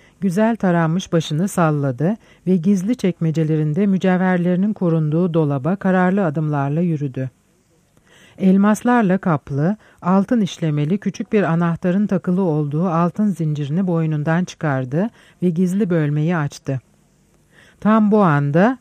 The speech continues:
Louis Adolphe Thiers içeri girdi. Geleceğini bildirmemişti.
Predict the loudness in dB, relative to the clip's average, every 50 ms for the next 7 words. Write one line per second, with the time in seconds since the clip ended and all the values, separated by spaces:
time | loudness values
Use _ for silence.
0 | _ _ _ _ _ 0 4 6 6 6 6 4 4 2 2 2 4 4 4 4
1 | 2 2 -2 -6 -2 0 2 4 4 4 2 0 -4 -4 -2 0 0 0 0 0
2 | -2 -2 -2 -2 -2 -4 -4 -4 -6 _ _ _ _ _ _ _ _ _ _ _
3 | _ _ _ _ _ _ _ _ _ _ _ _ _ _ _ _ 2 4 4 4
4 | 4 4 4 4 6 6 6 4 4 4 4 4 4 4 2 2 4 4 4 4
5 | 2 0 -2 -4 -6 0 2 2 2 2